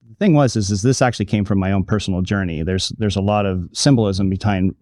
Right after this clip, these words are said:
what it is, but the, the, the physical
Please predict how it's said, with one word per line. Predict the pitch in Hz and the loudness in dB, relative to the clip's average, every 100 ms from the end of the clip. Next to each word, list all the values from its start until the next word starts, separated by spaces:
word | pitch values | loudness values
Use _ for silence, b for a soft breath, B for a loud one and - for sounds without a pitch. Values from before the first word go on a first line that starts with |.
| _ | _
what | 107 101 | -6 -2
it | 90 95 | 0 2
is, | 143 110 | 2 2
but | - 110 92 _ _ _ | 0 -2 -2 _ _ _
the, | 117 110 - _ _ | 0 0 -2 _ _
the, | 110 101 - | -4 -4 -4
the | 113 | -8
physical | - 170 160 160 127 120 110 | 0 2 2 -2 0 0 0